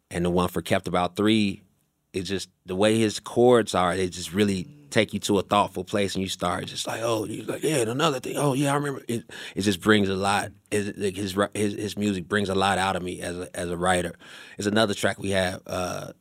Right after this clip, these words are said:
the two that just kinda, you, you, it, it puts you in that reflective place. Um, and so yeah, he's a, he's a really dope artist, and just his, his music, he's just really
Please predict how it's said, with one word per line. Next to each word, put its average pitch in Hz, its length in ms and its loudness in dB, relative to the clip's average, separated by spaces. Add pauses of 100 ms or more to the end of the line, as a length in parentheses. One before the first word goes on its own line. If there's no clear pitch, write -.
(160)
the 90 160 -12
two 113 280 2
that 87 120 0
just - 260 -8
kinda, 92 340 -4
you, 92 140 -8
you, 78 320 -16
it, - 120 -16 (120)
it - 160 -14 (540)
puts 101 200 -6
you 92 120 -6
in 92 100 -4
that 92 220 -4
reflective 90 640 -6 (520)
place. 101 440 0 (120)
Um, 90 540 -8 (320)
and 92 120 -8
so 90 200 -4
yeah, 90 140 -2
he's 95 220 -2
a, 92 80 -2
he's 95 220 -4
a 85 60 -8
really 90 260 -6
dope - 240 -8
artist, 87 340 -4
and 92 180 -12
just - 240 -18 (280)
his, 87 180 -16
his 90 180 -18
music, 87 340 -16
he's 87 200 -18 (360)
just - 240 -18 (420)
really 87 360 -4